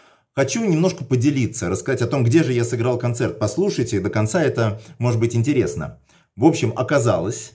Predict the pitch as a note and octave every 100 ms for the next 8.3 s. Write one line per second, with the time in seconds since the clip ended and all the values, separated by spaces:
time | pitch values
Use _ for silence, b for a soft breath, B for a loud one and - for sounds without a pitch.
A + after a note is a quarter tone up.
0 | - A2 C3+ A2+ G#2+ G#2+ F#2 F2+ D#2+ D#2+
1 | C#3+ - B F#2 A2 D#3 D#3+ A#2+ - A2+
2 | G#2+ A2+ A2+ G#3 G#3+ G#2+ A2 A2 G#2 E3
3 | B2 - G#2+ G#2 G#2+ C3 G#2+ G#2 G2+ D#3+
4 | G3 D#3+ F#2+ E2+ E2 F2 D#2+ - D#2 F2
5 | F2+ F2+ G#2+ G#2 G2+ F2 E2+ F2 E2+ F2
6 | E2 D2+ D2+ B B B B2+ F#3 E3+ C#3+
7 | B2 A2+ B B F#2 - - B2 F3 B2
8 | C3+ D#3+ D#3+